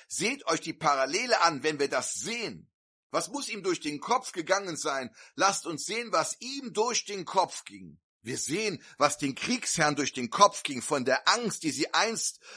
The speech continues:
nur wegen seines Namens hatten. Sie hatten Angst, etwas zu tun. Sie erwähnten nur Simson, das war alles, und alle waren weg. Aber jetzt steht er da als ein Opfer unter Dagon, dem Fischgott. Ein Jude,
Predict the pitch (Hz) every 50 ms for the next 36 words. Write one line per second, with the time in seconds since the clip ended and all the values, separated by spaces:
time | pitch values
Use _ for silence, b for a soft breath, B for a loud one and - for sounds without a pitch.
0 | B B 135 175 240 262 240 170 208 220 226 202 202 175 123 143 170 170 165 151
1 | 131 - - 127 147 170 208 240 262 269 247 214 170 - - - 123 113 104 -
2 | - 76 69 - _ _ _ _ - - 156 151 131 - - 135 - _ 151 185
3 | 233 262 240 - - - _ 190 233 - - 190 170 - - - 139 - - 226
4 | 233 202 151 117 B B B B B - 147 170 - 143 139 123 175 190 220 208
5 | 208 196 170 165 160 147 - - 233 254 269 262 190 - 165 143 127 147 147 -
6 | - 143 151 147 - 185 233 - 226 165 - 151 139 143 - 151 170 196 190 156
7 | 165 165 165 156 156 151 143 147 208 214 - - - - _ _ _ _ _ _
8 | - 107 101 110 117 143 143 - - - 151 143 135 131 120 117 131 139 143 165
9 | 180 175 B B B B B B - 123 131 - - - 117 120 123 - - 147
10 | 175 170 - - - - 175 170 - - 135 120 139 123 110 - 131 131 156 175
11 | 185 - 180 170 170 156 160 160 143 - - - 240 262 190 - - - - 104
12 | 82 - - - - _ _ _ _ _ - 113 113 110 101 101 160 214 - 247
13 | - 233 214 208